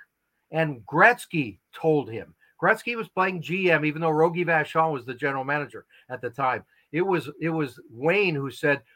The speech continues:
"I gotta have Marty McSorley. I gotta have Mike Krushelnyski." He's the one who said,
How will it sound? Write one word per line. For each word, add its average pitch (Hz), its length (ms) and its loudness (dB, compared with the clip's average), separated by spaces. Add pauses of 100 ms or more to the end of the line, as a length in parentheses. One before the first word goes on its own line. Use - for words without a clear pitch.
(480)
"I 143 80 2
gotta 175 380 8
have 185 240 8
Marty 175 280 6
McSorley. 175 680 -2 (720)
I 143 80 -6
gotta 170 280 6
have 180 220 4
Mike 170 260 2
Krushelnyski." 170 760 -4
He's 233 260 -6
the 208 100 2
one 190 120 2
who 151 60 -2
said, 160 240 -2